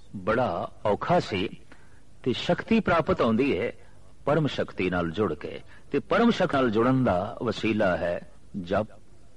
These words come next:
ਤੇ ਤਪ। ਆਪ ਉਸ ਭੋਰੇ ਵਿੱਚ ਬੈਠ ਕੇ ਉਸ ਪਰਮ ਸ਼ਕਤੀ ਨਾਲ ਇੱਕਮਿਕ ਹੋਏ ਨੇ। ਹੁਣ ਤੇ ਸਿਰਫ ਉਡੀਕ ਹੈ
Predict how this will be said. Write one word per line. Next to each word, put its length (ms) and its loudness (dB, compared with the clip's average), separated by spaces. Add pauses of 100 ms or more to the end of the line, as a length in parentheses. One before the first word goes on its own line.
(140)
ਤੇ 140 -2
ਤਪ। 240 -6 (2000)
ਆਪ 260 0
ਉਸ 220 -4
ਭੋਰੇ 320 4
ਵਿੱਚ 220 0
ਬੈਠ 300 2
ਕੇ 160 -4 (1700)
ਉਸ 180 0
ਪਰਮ 260 4
ਸ਼ਕਤੀ 440 0
ਨਾਲ 400 0 (140)
ਇੱਕਮਿਕ 420 -2
ਹੋਏ 260 -6
ਨੇ। 160 -14 (1120)
ਹੁਣ 140 2
ਤੇ 140 -2
ਸਿਰਫ 440 -2
ਉਡੀਕ 400 2
ਹੈ 220 -6